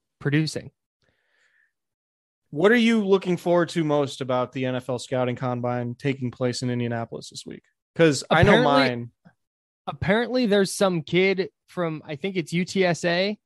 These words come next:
Speaker 1: who is going to challenge John Ross's forty-yard dash record.
Speaker 2: Oh,
Speaker 1: And
Speaker 2: exciting.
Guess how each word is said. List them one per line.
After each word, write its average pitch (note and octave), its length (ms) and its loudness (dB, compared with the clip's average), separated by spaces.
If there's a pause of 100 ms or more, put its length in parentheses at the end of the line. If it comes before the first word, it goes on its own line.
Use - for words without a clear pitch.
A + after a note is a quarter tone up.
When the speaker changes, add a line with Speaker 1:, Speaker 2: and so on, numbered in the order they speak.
(500)
Speaker 1:
who F#3 220 4
is E3 160 2
going F3 260 0
to D#3+ 80 -2
challenge D#3+ 600 -2
John D#3 320 0
Ross's C3+ 640 -4
forty-yard C#3 720 -2
dash C3 360 -4
record. G#3 440 -6 (720)
Speaker 2:
Oh, E3+ 60 -4
Speaker 1:
And C#3+ 400 2
Speaker 2:
exciting. B2+ 80 -10